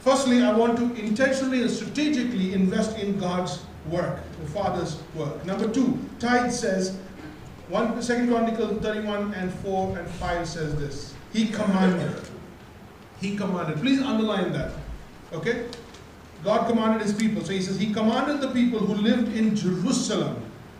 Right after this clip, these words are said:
to give the portion due to the priests and the"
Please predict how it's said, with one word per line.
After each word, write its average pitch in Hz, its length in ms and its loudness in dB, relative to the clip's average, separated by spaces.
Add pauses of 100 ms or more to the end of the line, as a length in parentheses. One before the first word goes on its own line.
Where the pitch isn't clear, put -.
(1200)
to 240 140 6
give 302 460 4 (340)
the 208 240 0
portion 285 840 2
due 240 680 4 (140)
to 226 80 -2
the 233 140 4
priests 269 540 2
and 226 260 2
the" - 340 4